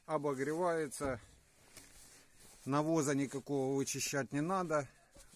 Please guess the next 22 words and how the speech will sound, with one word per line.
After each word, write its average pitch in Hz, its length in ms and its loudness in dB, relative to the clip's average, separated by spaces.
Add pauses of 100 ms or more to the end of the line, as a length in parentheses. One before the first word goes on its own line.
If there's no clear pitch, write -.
Подстилка, 131 640 -4 (1700)
она 131 300 -2
имеет 127 300 -2
тёмный 135 320 0
цвет, 170 380 0
но 123 120 -2
это 120 220 -2
не 123 180 -2
значит, 120 320 -6
что 110 180 -6
она 104 360 -6 (680)
там 95 160 -10
влага 131 440 0
какая-то, 113 460 -4
мокрота. 120 520 -4
Влага 120 280 -2
присутствует, 131 680 -8
ну, 101 220 -10 (600)
во 104 140 -10
вполне 120 480 -8 (100)
разумных 107 540 -6
пределах. 87 580 -10